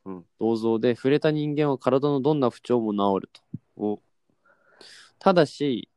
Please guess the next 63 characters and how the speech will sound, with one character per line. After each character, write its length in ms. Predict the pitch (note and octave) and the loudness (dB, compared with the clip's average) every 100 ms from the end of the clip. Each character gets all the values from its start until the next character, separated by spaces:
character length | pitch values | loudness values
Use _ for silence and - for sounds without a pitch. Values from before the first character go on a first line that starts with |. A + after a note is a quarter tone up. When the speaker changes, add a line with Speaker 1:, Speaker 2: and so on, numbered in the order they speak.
| _ _ _ | _ _ _
Speaker 2:
ま 40 | A2 | -4
あ、 20 | |
代 220 | A#2+ D3+ | 2 2
償 220 | D#3 E3 D#3+ | 2 0 0
と 140 | D#3+ | -2
し 60 | - | -2
て 120 | B2 | -2
二 140 | A#2+ | -2
度 140 | B2 E3+ | -2 0
と 140 | G#2+ | -2
像 200 | A2+ B2 | 0 -2
か 140 | - | 0
ら 80 | F#2+ | -2
離 280 | - A#2 A#2+ | -2 -2 0
れ 100 | B2+ | 0
ら 100 | B2+ | 0
れ 80 | B2 | -2
な 140 | G#2+ | -4
く 100 | - | -10
な 80 | F#2+ | -12
り、 220 | G2+ A#2 _ _ - - | -10 -10 _ _ -18 -14
Speaker 1:
う 40 | |
ん。 160 | G2+ G2+ | -14 -16
Speaker 2:
極 300 | - F3 - | -2 -2 2
度 140 | D#3 D3 | 4 6
の 140 | A#2 | 6
苦 120 | - | 4
痛 220 | - - A#2 | -6 -4 -2
と 100 | A2+ | -4
不 140 | - | -2
快 220 | - B2 | 2 2
感 200 | - A#2+ | 2 0
を 80 | C3+ | 0
感 220 | - F#2 | -4 -6
じ 120 | F2+ | -6
る。 180 | F2 - _ - - - - - _ _ _ | -8 -10 _ -20 -20 -20 -20 -20 _ _ _
Speaker 1:
ち 60 | - | -18
ょ 40 | - | -14
っ 20 | - | -6
と 100 | G#2+ | -4
嫌 180 | G2 | -4
や 100 | F#2+ | -10
ね。 320 | F2+ F#2 F2+ - - - - - - | -12 -12 -10 -10 -8 -10 -10 -14 -6
Speaker 2:
で、 160 | C3 B2+ | -2 -2
し 120 | - | 0
か 140 | - D3+ | 2 4
も 200 | C3+ B2+ | 4 2
切 180 | - | 0
り 100 | C#3+ | 0
離 240 | D3+ E3 F3 | 2 4 2
す 100 | - | 0
と 100 | A2+ | 0
対 220 | B2 B2 | 2 2
象 120 | B2+ | 2
は 80 | A#2+ | 0
そ 140 | - | 0
の 100 | B2+ | -2
時 140 | B2+ - | -2 -2
点 120 | B2 | -2
で 60 | B2 | -2
死 220 | - A2 | -4 -2
亡 240 | A2+ A2+ | 0 0
し、 360 | - - B2+ | -2 -4 -4